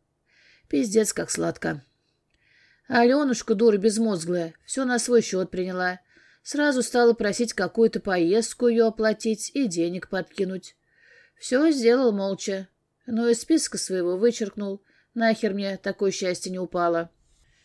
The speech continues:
К Микаэле ехал уже с опаской.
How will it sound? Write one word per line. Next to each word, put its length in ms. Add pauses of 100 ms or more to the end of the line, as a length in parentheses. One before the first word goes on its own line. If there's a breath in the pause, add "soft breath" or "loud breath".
(160)
К 80
Микаэле 720
ехал 300
уже 220
с 100
опаской. 840